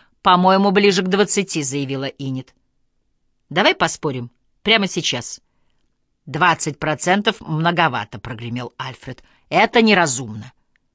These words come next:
"Желаю вам всем хорошего дня", — попрощался водитель. Похоже, без иронии.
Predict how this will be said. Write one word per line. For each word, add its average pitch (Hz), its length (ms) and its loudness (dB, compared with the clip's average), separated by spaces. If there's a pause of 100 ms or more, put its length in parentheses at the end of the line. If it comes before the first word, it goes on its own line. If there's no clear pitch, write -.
(920)
"Желаю 214 520 6
вам 202 240 4
всем 262 340 2
хорошего 156 600 0
дня", — 135 260 -4
попрощался 156 640 -2
водитель. 127 540 -6 (420)
Похоже, 110 560 -10 (400)
без 131 260 -8
иронии. 113 540 -10